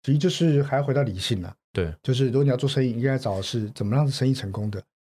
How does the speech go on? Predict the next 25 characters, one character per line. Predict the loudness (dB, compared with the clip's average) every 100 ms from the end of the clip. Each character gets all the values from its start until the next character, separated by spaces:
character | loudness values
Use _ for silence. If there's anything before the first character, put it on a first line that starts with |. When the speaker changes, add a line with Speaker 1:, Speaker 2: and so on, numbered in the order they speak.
| -10
Speaker 1:
可 | -2
是 | 2
年 | 4 4
轻 | 2
的 | 2
时 |
候 | 2
创 | 2 0 2
业 |
都 | 2
会 | 0
想 | -4
说 | -4
，“哎， | -4 -6
我 | -4
跟 | -2
这 | -2
个 | -4
好 | -8
朋 | -4
友 | -4 -4
在 | -4
一 | -4
起。” | -6 -10 -14 -6
Speaker 2:
对。 | -6